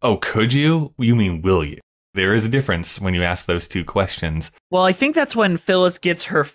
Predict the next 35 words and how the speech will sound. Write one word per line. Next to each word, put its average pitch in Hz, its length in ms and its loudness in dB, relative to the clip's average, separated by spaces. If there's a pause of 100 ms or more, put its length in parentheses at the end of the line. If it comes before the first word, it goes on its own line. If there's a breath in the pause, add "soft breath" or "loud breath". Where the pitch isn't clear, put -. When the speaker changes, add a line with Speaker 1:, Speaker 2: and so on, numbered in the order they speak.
(100)
Speaker 2:
footing 156 360 0
back, 113 380 -2 (240)
back 147 280 -2
from, 131 400 0
Speaker 1:
Mm-hmm. 120 100 -8
Speaker 2:
like, 123 260 0
the 120 140 4
"wait 127 240 2
a 127 80 0
goddamn 117 720 -2
minute," 117 420 -2
is 123 300 -2
right 135 340 -2
when 156 120 2
she 139 180 -2
has 123 240 -2
that 110 220 -2
pause 120 420 2
of, 110 160 -2
"Could 127 200 0
I 117 120 2
leave 113 320 0
you?" 101 160 0
"Yes." 110 580 -2 (140)
And 127 200 0
then 131 140 0
she's 117 180 -4
like, 113 160 0 (120)
"I 127 240 0
know 117 180 2
exactly 123 560 0
what 107 140 2
I'm 104 100 -4
gonna 101 220 -2
say." 101 260 -4